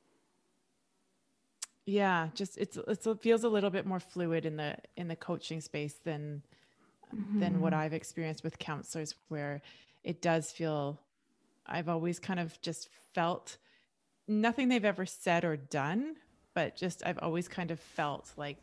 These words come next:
Speaker 1: there's just, you know, it's very, it was pre-, it's pretty rare that maybe there would be sort of,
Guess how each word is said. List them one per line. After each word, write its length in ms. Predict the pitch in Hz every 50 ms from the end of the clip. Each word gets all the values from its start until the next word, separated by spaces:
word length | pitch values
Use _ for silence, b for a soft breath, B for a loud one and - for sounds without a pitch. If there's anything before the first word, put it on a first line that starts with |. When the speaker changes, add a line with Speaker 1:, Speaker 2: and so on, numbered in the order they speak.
| -
Speaker 1:
there's 240 | - 165 151 147 139
just, 500 | - 165 151 151 - - - 170 - - B B B B B B B B - - - - - - - - -
you 140 | - - 180
know, 240 | 175 160 151 143 120
it's 200 | 117 160 - -
very, 720 | 156 160 180 175 175 175 175 175 175 170 165 165 165 165 - - _ _ _ _ _ _ _ _ _ _ _ _ _ _ _ _ - _ _ _ _ -
it 300 | - - - - - 196
was 280 | 190 196 196 196 185 -
pre-, 200 | - - 220 196
it's 120 | - -
pretty 260 | - 220 196 202 196
rare 360 | 170 160 170 165 165 165 165
that 420 | 160 160 156 - - - - - - - _ _ _ _ - 220 - _ _ _ _ _ _ _
maybe 380 | 202 190 180 170 165 151 165 165
there 180 | 151 160 156 151
would 140 | 160 156
be 200 | 156 160 156 156 160
sort 200 | - - 156 151
of, 220 | 151 147 143 143